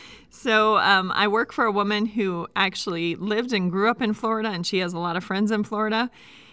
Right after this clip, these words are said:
And I went <clears throat> to work one day in early November, and I said, "Hey, do you have your tickets to Florida yet?" Because apparently everybody is going to Florida, you know, now that the snow has arrived here.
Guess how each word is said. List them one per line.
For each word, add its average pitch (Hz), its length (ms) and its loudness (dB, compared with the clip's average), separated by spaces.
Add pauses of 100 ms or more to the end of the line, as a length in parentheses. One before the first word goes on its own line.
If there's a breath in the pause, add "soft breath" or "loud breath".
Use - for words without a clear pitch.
(140 loud breath)
And 202 420 0 (100)
I 202 240 6
went 220 380 0
<clears throat> - 80 -20
to 254 500 4
work 262 240 8
one 254 160 2
day 226 160 6
in 208 100 2
early 220 240 4
November, 233 360 2
and 208 100 4
I 190 80 0
said, 202 220 0
"Hey, 254 180 0
do 220 100 0
you 214 40 4
have 202 80 2
your 196 100 -2
tickets 214 340 -2
to 202 100 -2
Florida 240 340 -2
yet?" 175 260 -2
Because 185 260 -4
apparently 190 640 -2
everybody 196 520 2
is 185 100 -2
going 180 200 -4
to 185 60 -6
Florida, 254 480 -4
you 185 140 -2
know, 180 120 0
now 185 200 0
that 185 180 -4
the 180 80 -2
snow 180 300 0
has 185 160 -2
arrived 175 320 -2
here. 214 260 -4